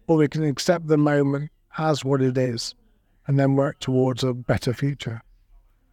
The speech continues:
So, thank you for joining me on this mini podcast from my hospital bed.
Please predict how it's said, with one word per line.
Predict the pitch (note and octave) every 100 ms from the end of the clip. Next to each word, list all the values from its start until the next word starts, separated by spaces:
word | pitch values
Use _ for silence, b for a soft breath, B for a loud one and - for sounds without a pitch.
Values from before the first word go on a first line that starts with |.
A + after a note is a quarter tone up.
| _
So, | - F#3 F3+ F3+ _ _ _ _ _
thank | - A#3 G3+ -
you | F3+
for | F3
joining | D#3+ D3 C#3
me | C3+
on | B2+
this | B2+ G#2+ -
mini | C3+ C3+
podcast | A#2+ A#2+ A#2 - C#3 D3+ -
from | C#3+ B2+ C3
my | B2+
hospital | G2+ B2 - - B2+ A2
bed. | A2+ B2 D#3